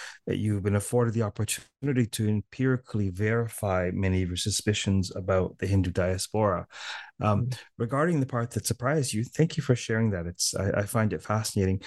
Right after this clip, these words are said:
Speaker 1: Uh, for me personally, uh, perhaps if I were, if, if, if perhaps if I was, were in your perspective, I too would be surprised by that. But in my particular case,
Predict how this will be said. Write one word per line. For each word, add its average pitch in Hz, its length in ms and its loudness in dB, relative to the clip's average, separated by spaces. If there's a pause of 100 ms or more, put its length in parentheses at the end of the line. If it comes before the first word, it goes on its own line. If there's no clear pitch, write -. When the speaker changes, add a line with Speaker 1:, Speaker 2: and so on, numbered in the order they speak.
(320)
Speaker 1:
Uh, 123 140 2
for 135 160 -2
me 160 140 2
personally, 131 800 -2
uh, 95 140 0 (140)
perhaps 143 400 0
if 127 120 0
I 110 120 2
were, 104 360 0 (440)
if, 139 320 2
if, 131 320 0
if 127 200 0
perhaps 135 380 0
if 131 140 0
I 113 80 4
was, 110 180 2 (100)
were 110 160 0
in 104 140 2
your 101 200 2
perspective, 110 520 -2
I 98 140 2
too 98 280 0 (140)
would 110 180 0
be 104 80 -6
surprised 139 560 0
by 98 140 0
that. 92 240 0 (380)
But 113 80 0
in 110 100 2
my 117 160 2
particular 127 640 -2
case, - 500 -2